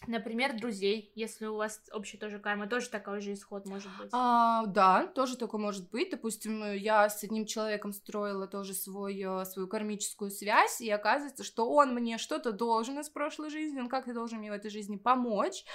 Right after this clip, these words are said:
Speaker 2: а, и потом наши пути разойдутся. И ты не поверишь, так и было. У меня был тяжелый период, этот
Speaker 1: Мгм.
Speaker 2: человек появился, м, он поддержал меня в этот тяжелый период, мы с ним пообщались,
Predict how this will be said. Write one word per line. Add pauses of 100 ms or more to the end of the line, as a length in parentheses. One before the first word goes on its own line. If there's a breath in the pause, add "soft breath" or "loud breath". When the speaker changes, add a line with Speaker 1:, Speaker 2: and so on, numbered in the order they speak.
(200 loud breath)
Speaker 2:
а,
и
потом
наши
пути
разойдутся.
И
ты
не
поверишь,
так
и
было. (220 loud breath)
У
меня
был
тяжелый
период,
этот
Speaker 1:
Мгм.
Speaker 2:
человек
появился,
м,
он
поддержал
меня
в
этот
тяжелый
период,
мы
с
ним
пообщались,